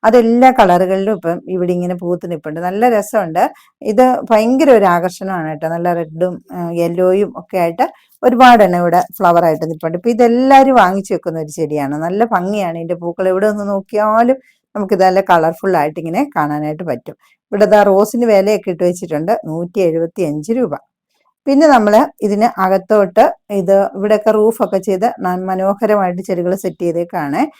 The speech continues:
അവിടെ വെച്ചിരിക്കുന്നതെന്ന് വെച്ചാല് അധികം മഴയൊന്നും കൊള്ളണ്ടാത്ത, വെള്ളമൊന്നും അധികം വേണ്ടാത്ത ചെടികളാണ്. ഡയാന്തസ്, ആ, പിന്നെ അഡീനിയം,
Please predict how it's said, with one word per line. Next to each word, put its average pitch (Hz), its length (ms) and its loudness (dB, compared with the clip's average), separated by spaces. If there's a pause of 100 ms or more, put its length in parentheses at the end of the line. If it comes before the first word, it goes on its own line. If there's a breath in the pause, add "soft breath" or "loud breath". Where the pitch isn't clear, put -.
(260 loud breath)
അവിടെ 277 300 8
വെച്ചിരിക്കുന്നതെന്ന് 196 760 -2
വെച്ചാല് 180 580 -2 (280 soft breath)
അധികം 254 360 4
മഴയൊന്നും 220 500 4
കൊള്ളണ്ടാത്ത, 180 600 0
വെള്ളമൊന്നും 185 500 0
അധികം 180 320 -2
വേണ്ടാത്ത 170 340 -6
ചെടികളാണ്. 160 880 -6
ഡയാന്തസ്, 175 720 -2 (380 soft breath)
ആ, 185 180 -2
പിന്നെ 180 380 -4
അഡീനിയം, 185 580 0